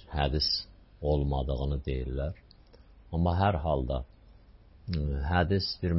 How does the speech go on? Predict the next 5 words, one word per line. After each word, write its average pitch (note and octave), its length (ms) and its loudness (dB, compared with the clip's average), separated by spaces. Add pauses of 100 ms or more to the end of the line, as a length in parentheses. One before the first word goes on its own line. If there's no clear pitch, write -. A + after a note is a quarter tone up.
məsumun D#2 560 -2
dediyi D2 360 0
sözdür. - 520 -6 (1400)
Məsumdan D#2+ 720 2
gələn, D2 400 0